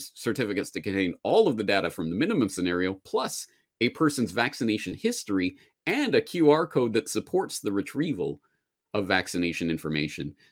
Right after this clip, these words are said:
So we see the headlong rush into the, the framework. Th-, this is the infrastructural framework for what will be the digital I D that will soon, uh, be ev-, every aspect of your life, and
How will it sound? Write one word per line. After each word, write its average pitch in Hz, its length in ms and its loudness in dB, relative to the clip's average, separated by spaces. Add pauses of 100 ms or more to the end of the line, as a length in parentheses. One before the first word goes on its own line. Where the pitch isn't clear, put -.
So - 120 -6
we 117 160 0
see 175 440 -2
the 120 120 2
headlong 123 540 4
rush 107 320 2
into 123 240 2
the, 101 240 0
the 95 300 -2
framework. 175 720 2 (180)
Th-, 165 180 2
this 196 240 4
is 175 120 -2
the 160 240 -6
infrastructural 156 800 0
framework 120 460 2
for 107 180 6
what 113 280 2
will 135 360 6
be 127 180 4
the 104 140 2
digital 98 500 0
I 92 180 0
D 82 420 -4 (280)
that 87 120 2
will 98 140 0
soon, 123 420 4 (400)
uh, - 60 -4 (440)
be 107 300 0
ev-, 131 320 6
every 139 380 4
aspect 110 500 2
of 90 120 0
your 98 140 6
life, 95 300 2
and 87 140 -2